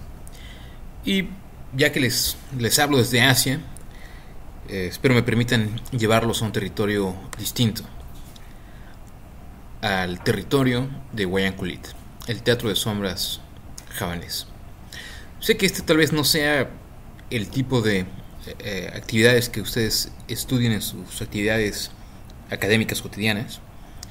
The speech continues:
pero lo que me gustaría presentar el día de hoy es un argumento sobre cómo podemos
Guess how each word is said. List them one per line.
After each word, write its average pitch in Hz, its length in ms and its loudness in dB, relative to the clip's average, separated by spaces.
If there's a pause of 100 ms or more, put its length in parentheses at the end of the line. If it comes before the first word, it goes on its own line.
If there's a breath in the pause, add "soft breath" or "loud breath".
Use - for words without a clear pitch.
(480 loud breath)
pero 127 300 4
lo 127 140 4
que 120 80 2
me 120 100 8
gustaría 131 640 2 (2000)
presentar 117 420 2
el 123 100 4
día 117 100 4
de 104 120 2
hoy 101 200 -2 (800 loud breath)
es - 400 0
un 139 160 2
argumento 117 580 4 (440)
sobre 101 340 0
cómo 127 240 0
podemos 113 480 0